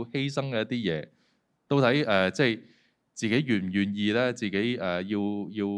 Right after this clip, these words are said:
即係當自己要捨去嘅時候，好多時都係靠祈禱，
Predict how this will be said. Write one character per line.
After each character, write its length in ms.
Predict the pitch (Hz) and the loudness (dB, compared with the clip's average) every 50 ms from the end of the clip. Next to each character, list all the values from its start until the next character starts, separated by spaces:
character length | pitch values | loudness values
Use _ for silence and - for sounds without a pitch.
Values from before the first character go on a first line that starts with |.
| 101 101 101 98 98 - - _ _ _ - _ _ _ - | -4 -4 -4 -4 -4 -6 -10 _ _ _ -20 _ _ _ -2
即 100 | - 131 | 0 0
係 60 | 104 | 2
當 340 | - 135 131 131 135 127 113 | 4 2 2 2 0 -4 -8
自 140 | - - 92 | -8 -6 -6
己 80 | 101 | -4
要 120 | 123 123 104 | -4 -4 -6
捨 200 | - - - 82 | -6 -6 -4 -4
去 100 | 98 110 | -4 -2
嘅 300 | 110 104 92 92 92 90 | -2 -2 -2 -2 -2 -4
時 220 | - - 87 76 | -6 -8 -8 -6
候， 240 | - 82 80 80 - - _ _ _ - | -6 -6 -6 -6 -10 -16 _ _ _ -2
好 100 | 147 202 | 0 2
多 140 | 220 220 196 | 4 2 2
時 220 | 202 - 98 95 | 0 -2 -4 -2
都 80 | 143 160 | 0 0
係 100 | 120 - | 0 0
靠 220 | - 120 113 110 | -2 -2 -2 -2
祈 280 | 107 - - 87 80 82 | -2 -4 -4 -4 -4 -4
禱， 340 | - 85 80 87 104 120 | -6 -6 -4 -4 -6 -8